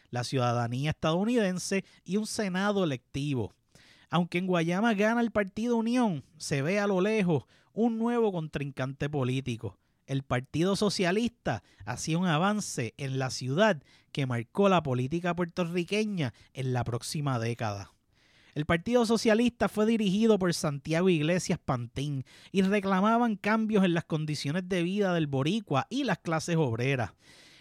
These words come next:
En los primeros treinta años del siglo veinte, nuestra economía estaba en manos extranjeras.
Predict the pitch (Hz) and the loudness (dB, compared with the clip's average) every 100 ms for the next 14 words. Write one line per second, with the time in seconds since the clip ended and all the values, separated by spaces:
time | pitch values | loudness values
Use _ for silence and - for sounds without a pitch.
0 | - 202 220 - 202 202 247 - 254 254 | 0 4 4 4 0 0 -2 -2 -2 -2
1 | 247 220 233 240 233 190 190 - 220 233 | -4 -2 -2 -2 -2 -2 -4 -4 -4 0
2 | 226 226 247 233 - 120 90 147 - 139 | 2 2 0 -4 -4 -4 -4 -8 -6 -6
3 | 135 143 135 160 226 208 156 143 - 147 | -6 -4 -4 -2 -2 -2 -2 -6 -6 -6
4 | 180 147 175 196 180 165 - 143 117 120 | -4 -2 0 2 2 0 -2 -4 -2 -2
5 | 139 131 101 - | 0 0 -2 -6